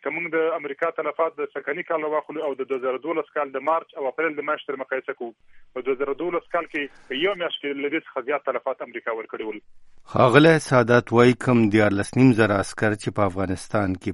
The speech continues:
Speaker 2: پاتې کیږي، د امنیتي تړون په اساس د کابل په شمول په څو ولایتونو کې په نظامي اډو کې ځای په ځای کیږي، چې مهمې اډې پکې د بګرام او د شینډنډ اډې دي. همداشان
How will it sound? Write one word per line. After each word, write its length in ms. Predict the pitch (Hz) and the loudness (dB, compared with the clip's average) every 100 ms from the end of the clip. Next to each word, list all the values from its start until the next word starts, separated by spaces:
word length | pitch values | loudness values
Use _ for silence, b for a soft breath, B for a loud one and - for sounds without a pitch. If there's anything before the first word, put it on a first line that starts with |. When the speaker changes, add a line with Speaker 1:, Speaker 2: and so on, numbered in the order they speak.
| - | -4
Speaker 2:
پاتې 220 | 90 - - | -6 -6 -6
کیږي، 320 | 95 87 113 139 B B B B - 101 | -6 0 0 -2 B B B B -8 0
د 160 | 104 | 2
امنیتي 360 | 104 113 107 151 | 4 4 2 0
تړون 320 | 143 135 139 123 | 0 2 2 2
په 180 | 110 101 | 0 0
اساس 340 | - 110 113 - | 2 2 2 0
د 80 | 107 - | -2 0
کابل 260 | 98 90 123 107 | -2 0 -2 -4
په 120 | - | -6
شمول 420 | 98 101 113 104 | -2 0 0 -2
په 140 | 101 - | -8 -2
څو 160 | 127 135 | 2 2
ولایتونو 500 | 101 92 - 104 95 - | 2 -2 -2 0 0 2
کې 140 | 117 139 B B B B - 113 | 2 2 B B B B -6 2
په 240 | 107 107 | 4 6
نظامي 480 | 110 101 117 147 127 | 4 4 4 4 4
اډو 220 | 98 98 90 - | 2 -2 -4 -2
کې 100 | 117 101 | -2 0
ځای 140 | 92 90 | -2 -4
په 80 | 85 | -4
ځای 100 | 92 85 | -4 -2
کیږي، 260 | 117 85 71 - - B B - - | -4 -4 -10 -16 -20 B B -20 -6
چې 260 | - 113 113 | 2 4 6
مهمې 340 | 110 156 165 127 | 4 4 4 4
اډې 200 | 98 110 107 | 4 2 2
پکې 440 | 117 - 131 143 120 | -2 -2 0 0 0
د 100 | 104 | -2
بګرام 420 | 95 92 92 101 131 117 | -2 2 2 4 2 2
او 120 | 110 92 | 0 0
د 100 | 95 | -6
شینډنډ 440 | - 92 92 92 85 - | -4 -6 -4 -6 -6 -6
اډې 240 | 98 101 92 78 | -4 -2 -4 -6
دي. 120 | 82 - B B B B - | -12 -14 B B B B -6
همداشان 680 | 107 104 107 104 - 139 151 | -2 2 2 2 2 4 4